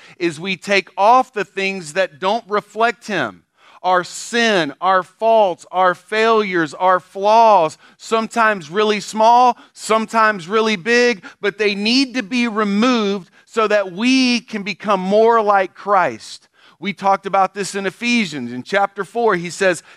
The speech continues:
"Take off the old man, anger, lust, um,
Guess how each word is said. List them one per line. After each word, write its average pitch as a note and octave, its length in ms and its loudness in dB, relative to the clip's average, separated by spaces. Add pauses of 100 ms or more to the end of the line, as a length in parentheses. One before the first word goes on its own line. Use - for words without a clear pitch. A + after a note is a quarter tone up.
"Take G#3 400 -2
off A3 420 2
the G#3+ 240 -6
old A3+ 440 4
man, D#3+ 440 -2 (100)
anger, E3 720 -2 (340)
lust, F3+ 920 0 (360)
um, D3 380 2